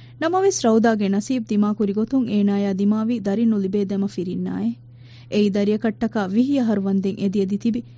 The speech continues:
ಎಕಮನ್ ಎತಂ ಮಸಕ್ಕತೆ ಕೊಫ್ಫವ ದೆಮ ಫಿರಿನ್ನೆ. ವರಲ್ಲೋಯ್ ಬಾ ಅಳಾಲುಮಾಯಕ್ ಎದೆಮ ಫಿರಿನ್ ಗೆಂದಿಯೈ ರೌದಾಯನ್ ಎಹಿ ತೆರಿವಮುನ್ನೆ.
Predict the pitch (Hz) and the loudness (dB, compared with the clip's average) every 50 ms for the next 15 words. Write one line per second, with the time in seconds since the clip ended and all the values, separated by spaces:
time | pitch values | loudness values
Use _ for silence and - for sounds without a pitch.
0 | - - - 269 - 330 311 294 233 - - 220 - 320 349 330 233 214 - 220 | -12 -4 -4 -2 0 0 2 2 2 2 0 -4 -4 -4 -2 0 0 0 0 -4
1 | 196 - 214 202 - 196 - - 196 196 - 208 202 208 196 185 196 190 185 190 | -4 -4 -6 -4 -4 -6 -4 -4 -6 -4 -2 -2 -2 -2 -2 -2 -4 -4 -4 -4
2 | - - 190 185 185 185 190 214 233 233 - - - - - - - - - 214 | -4 -4 -4 -2 -2 0 0 0 0 -2 -4 -12 -20 -20 -20 -20 -20 -10 -4 0
3 | 214 208 214 214 214 208 202 202 196 190 208 202 - - 208 214 233 247 262 247 | 0 2 2 2 2 2 2 2 2 2 0 -2 0 0 0 2 2 2 2 4
4 | 247 233 240 233 233 233 - - 208 214 208 208 202 - 220 202 202 202 196 208 | 4 2 4 2 0 -2 -2 -2 0 0 2 0 0 0 0 0 2 2 2 4
5 | 208 220 226 254 262 269 269 240 208 190 190 190 190 196 196 190 214 202 214 226 | 2 2 2 2 0 0 0 0 2 2 2 2 2 0 0 0 2 2 2 2
6 | 220 - 196 180 180 180 180 175 170 196 196 214 | 2 2 0 -2 -2 -2 -2 -2 0 2 4 4